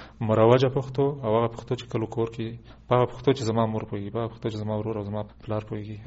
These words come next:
په هغه پښتو چې زما اولاد پوهېږي، هغه مې لیکلې. بل کوشش مې کړی چې ډېره محلي هم نه وي. یعنې زه د کونړ یم، خو د کونړ اصطلاحات نه وي، د افغانستان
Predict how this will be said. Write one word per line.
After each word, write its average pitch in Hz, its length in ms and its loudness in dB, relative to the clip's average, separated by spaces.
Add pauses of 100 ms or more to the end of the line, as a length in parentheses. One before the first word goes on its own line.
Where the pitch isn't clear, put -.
په - 80 0
هغه 117 140 2
پښتو - 180 -6
چې 117 140 -6
زما 107 100 -2
اولاد 107 260 -2
پوهېږي، 107 220 -6
هغه 110 160 0
مې 107 80 -4 (140)
لیکلې. 113 260 -6 (340)
بل 123 220 2
کوشش 123 240 0
مې 127 80 -2
کړی 131 200 2 (160)
چې - 80 -4 (200)
ډېره 117 240 6
محلي 107 300 0
هم 120 100 -2
نه 127 80 -4
وي. 147 80 -6 (280)
یعنې 110 140 -4
زه 113 100 -2
د 117 140 -2
کونړ 123 220 0
یم، 139 120 -2
خو 113 60 -6 (180)
د - 100 -6
کونړ 110 240 0
اصطلاحات 110 480 -2
نه 123 80 -4
وي، 127 100 -4
د 120 200 -12
افغانستان 113 420 -4